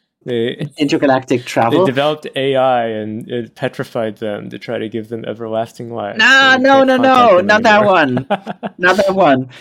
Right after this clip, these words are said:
Speaker 2: The, um, a lot of people believe that aliens are probably totally real and
Speaker 1: Mm-hmm.
Speaker 2: already here, and they are just observing them, uh,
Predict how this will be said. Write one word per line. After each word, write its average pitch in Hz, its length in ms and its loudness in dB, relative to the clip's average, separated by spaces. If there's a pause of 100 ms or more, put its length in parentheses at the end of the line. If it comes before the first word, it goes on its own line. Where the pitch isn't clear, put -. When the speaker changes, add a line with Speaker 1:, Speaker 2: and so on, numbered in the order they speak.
(200)
Speaker 2:
The, 165 180 2 (460)
um, 160 200 0
a 151 60 0
lot 151 180 4
of 175 120 -2
people 170 600 2 (140)
believe 127 580 0
that 117 340 2
aliens 127 480 0
are 113 140 -2
probably 120 580 0
totally 135 480 0
real 147 420 2
and 120 200 -2
Speaker 1:
Mm-hmm. - 120 -6
Speaker 2:
already 156 460 4
here, 135 400 2
and 123 160 -4
they 120 80 0
are 110 100 0 (180)
just 147 260 0
observing 156 640 0
them, 147 340 0
uh, - 20 -8